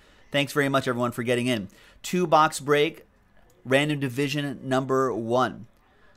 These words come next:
Remember, the, these are some of the examples that you can get. If we pull that Brady Ortiz dual autograph, it'll go to the Red Sox, by the way. Just keep that in mind. It's on a Red Sox jersey, so go to the A L East. And there's a bunch of different examples of what you can get.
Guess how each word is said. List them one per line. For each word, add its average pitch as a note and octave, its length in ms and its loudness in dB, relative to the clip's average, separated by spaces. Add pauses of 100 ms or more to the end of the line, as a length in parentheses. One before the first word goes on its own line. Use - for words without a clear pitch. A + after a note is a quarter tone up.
(200)
Remember, A#2+ 220 -2
the, C3 180 0
these A#2+ 240 -6
are A#2+ 40 -10
some C3+ 220 -4
of B2+ 80 -6
the C3 120 -2
examples B2+ 500 0
that C3 60 -2
you C3 60 -2
can B2 160 -8
get. C3+ 200 0
If F3 180 0
we G3+ 80 -2
pull F3+ 340 -2
that C#3+ 220 2
Brady D#3+ 540 -2 (640)
Ortiz E3 680 -2
dual D3+ 220 2
autograph, D3+ 580 4
it'll C3+ 220 0
go C#3+ 200 0
to C#3+ 100 -8
the A#2+ 100 -2
Red A#2 220 0
Sox, F2 320 -4
by G2 200 -4
the G2 100 -8
way. F2 180 -8
Just - 200 -12
keep - 180 -12
that G#2+ 160 -2
in G2+ 80 -8
mind. G2 200 -8
It's F2+ 100 -12
on G#2+ 100 -6
a G2+ 60 -6
Red G#2 180 -4
Sox G#2 300 -4
jersey, G#2+ 160 -8
so A2 140 -10
go G#2+ 140 -6
to G#2 80 -10
the F#2 160 -10
A A2 120 -4
L G2+ 260 0
East. G#2 400 -14 (880)
And A#2 100 -6
there's A2+ 220 -4
a - 120 -20
bunch B2 180 -2
of G#2 60 -14
different A#2+ 220 -4
examples A#2 480 -4
of G#2+ 80 -6
what A2 180 -4
you A2+ 60 -12
can A2+ 180 -10
get. A#2 360 -2